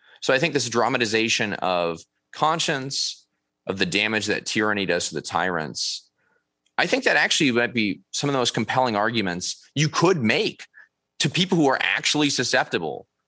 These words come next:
to tyrannical impulses, right? People who are on their way to exercising power for their own benefit. It's gonna be hard <laughs> to, to argue with people that are really set in, in that,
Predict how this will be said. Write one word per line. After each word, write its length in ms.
to 120
tyrannical 920
impulses, 840
right? 80
People 220
who 100
are 100
on 340
their 160
way 420
to 400
exercising 640
power 540
for 160
their 200
own 440
benefit. 560
It's 160
gonna 180
be 120
hard 460
<laughs> 0
to, 340
to 220
argue 480
with 220
people 240
that 120
are 80
really 220
set 260
in, 240
in 140
that, 200